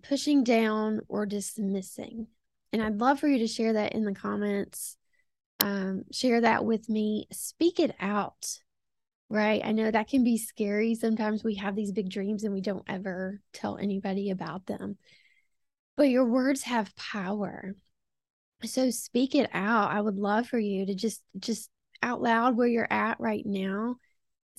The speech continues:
say it out loud. Just say it out loud. See how it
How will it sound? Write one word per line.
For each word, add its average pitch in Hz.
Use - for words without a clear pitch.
say 262
it 277
out 226
loud. 190
Just 269
say 285
it 277
out 247
loud. 190
See -
how 277
it -